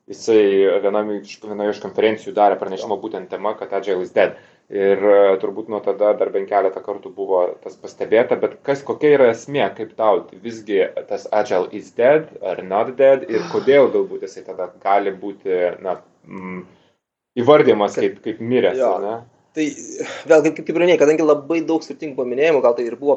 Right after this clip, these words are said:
Speaker 2: pirmoji, bent jau taip, e, labai plačiai nuskambėjusi, e, tais penkioliktais metais, buvo ir daugiau ir podcastų, kuriuos teko irgi skaityti su ta mintim, kad arba dead, arba we killing it, arba I hated it ir
Speaker 1: Mhm.
Speaker 2: panašiai.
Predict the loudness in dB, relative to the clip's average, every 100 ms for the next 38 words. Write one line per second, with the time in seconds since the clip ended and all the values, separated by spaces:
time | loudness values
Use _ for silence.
0 | 0 -6 0 4 4 2 -2 -6 -12 -12
1 | -14 -4 2 2 2 0 -2 -2 -4 0
2 | 0 0 -4 -6 0 2 0 -2 -2 0
3 | -2 -4 -6 -12 -8 -6 -8 -8 -10 -10
4 | -6 2 2 4 -2 0 2 2 0 -8
5 | _ _ -6 -4 -4 -2 2 0 0 0
6 | 0 0 -2 2 2 0 -10 -14 -14 -14
7 | -2 2 2 2 -2 -6 -8 -6 -4 -4
8 | -4 -6 -4 -4 -4 2 2 4 0 0
9 | -2 0 0 -2 -6 -12 -20 -12 -6 -4
10 | 0 0 0 -2 -4 -2 0 0 0 0
11 | -2 -2 -4 -4 -6 -4 -4 -4 -6 -6
12 | -6 -4 -2 -2